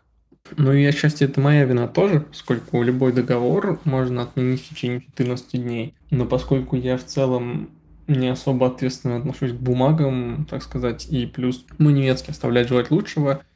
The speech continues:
я увидел договор, увидел, да, счётчик, увидел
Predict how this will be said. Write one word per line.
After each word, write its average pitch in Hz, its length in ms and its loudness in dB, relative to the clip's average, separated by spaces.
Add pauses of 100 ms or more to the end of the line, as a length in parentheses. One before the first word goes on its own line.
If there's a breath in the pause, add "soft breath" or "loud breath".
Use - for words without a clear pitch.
(380)
я 165 600 0 (240)
увидел 160 440 4
договор, 156 640 2
увидел, 131 420 -2
да, 135 220 0
счётчик, 170 680 -6
увидел 123 840 -4